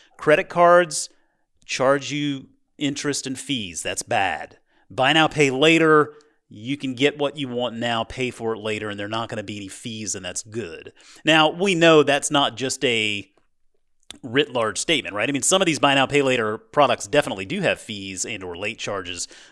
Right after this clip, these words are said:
uh, depending on the situation. Um, I, I wonder as time goes on, you know, one of the statistics I've seen,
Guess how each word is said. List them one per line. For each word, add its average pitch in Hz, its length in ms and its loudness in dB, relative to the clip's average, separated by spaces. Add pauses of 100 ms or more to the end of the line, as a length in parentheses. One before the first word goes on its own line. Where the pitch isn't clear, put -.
uh, 107 60 -6
depending 120 340 -4
on 101 120 -6
the 95 40 -10
situation. 107 800 -4 (420)
Um, 107 500 -2 (340)
I, 143 240 2
I 151 100 4
wonder 208 640 6
as 151 240 2
time 147 280 4
goes 135 200 4
on, 123 140 2
you 117 80 -4
know, 127 100 -4
one 226 100 4
of 285 60 -2
the 294 60 -8
statistics - 640 -4
I've 127 140 0
seen, 107 580 -6